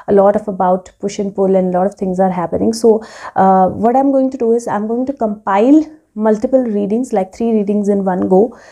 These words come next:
The readings are not going to be very extensive, but I will try to cover every aspect, uh, of the reading in your reading. And, uh, I already have done, um, uh, the, uh, Aquarius, um, Piscean,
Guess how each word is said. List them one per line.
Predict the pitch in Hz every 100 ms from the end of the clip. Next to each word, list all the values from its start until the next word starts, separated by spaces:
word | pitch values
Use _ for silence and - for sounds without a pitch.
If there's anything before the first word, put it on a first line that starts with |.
| - -
The | 208
readings | 214 233 240
are | 233
not | 220 214
going | 220 220
to | 226
be | 220
very | 202 196
extensive, | 220 - 202 185 185 294 302
but | - 202
I | 190
will | 190 208
try | - 190
to | 190
cover | 214 190 185
every | 185 180 180
aspect, | 180 - 202 220 - -
uh, | 202 180 175 - - - -
of | 185 -
the | 202
reading | 185 180 196 196
in | 190
your | 180
reading. | 180 175 202 285 - - - -
And, | 185 185 185 190 185
uh, | 190 185 -
I | 220
already | 226 220 214 254 330 339
have | - 208 202 247 247
done, | 247 262 277 269
um, | 208 196 190 190 185 _ - 190
uh, | 185
the, | 180 190 185 190 - - _ -
uh, | 185 180
Aquarius, | 220 - 226 214 220 269 277 - -
um, | - 190 190 185 190 190 180
Piscean, | 185 - - 269 285 302 -